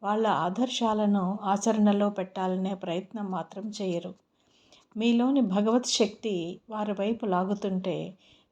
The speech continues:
బాహ్య శక్తి మిమ్మల్ని వ్యామోహంలో ముంచి తేల్చుతుంది. మీరు పట్టుదలగా మీలోని భగవత్ శక్తిని మేల్కొల్పగలిగితే మీరు కూడా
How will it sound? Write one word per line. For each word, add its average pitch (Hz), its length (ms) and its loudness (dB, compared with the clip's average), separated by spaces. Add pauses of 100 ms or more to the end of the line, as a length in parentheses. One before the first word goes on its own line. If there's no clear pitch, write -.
బాహ్య 202 360 -2
శక్తి 226 400 -2
మిమ్మల్ని 190 800 0
వ్యామోహంలో 202 760 2
ముంచి 190 320 -2
తేల్చుతుంది. 180 800 -6 (560)
మీరు 220 260 0
పట్టుదలగా 208 960 0 (180)
మీలోని 208 540 2
భగవత్ 202 440 0
శక్తిని 190 460 -2
మేల్కొల్పగలిగితే 185 1400 -4 (560)
మీరు 240 260 2
కూడా 196 420 -2